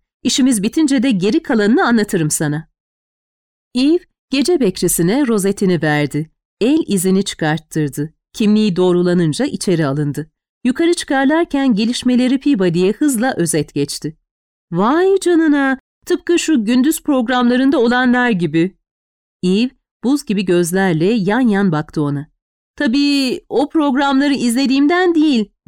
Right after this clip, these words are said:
diye çabucak ekledi Peabody. "Kız kardeşlerimden biri gündüz kuşağının sıkı takipçisidir de Tutku'nun Kalbi dizisine tam anlamıyla kafayı takmış durumda. Dizi Tutku diye hoş bir sahil kasabasında geçiyor.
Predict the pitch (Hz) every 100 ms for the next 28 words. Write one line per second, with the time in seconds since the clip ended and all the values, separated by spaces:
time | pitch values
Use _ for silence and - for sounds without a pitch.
0 | 156 190 220 - 330 269 185 185 - 180
1 | - 165 156 175 151 151 143 156 - _
2 | _ _ - 320 - 330 330 320 - 311
3 | 302 302 302 262 285 294 294 220 277 294
4 | - 277 - 269 262 294 302 277 269 285
5 | 254 226 277 - 233 - 202 392 330 214
6 | 175 - - _ - 320 - 349 370 381
7 | 294 262 269 302 226 202 208 - 226 240
8 | 320 339 294 254 240 311 294 285 294 339
9 | 302 339 - 208 170 170 170 - _ _
10 | _ - 269 240 311 311 247 - 302 -
11 | - 262 233 240 247 311 320 - 277 277
12 | 262 262 330 311 277 254 233 240 220 185
13 | 160 - 175 160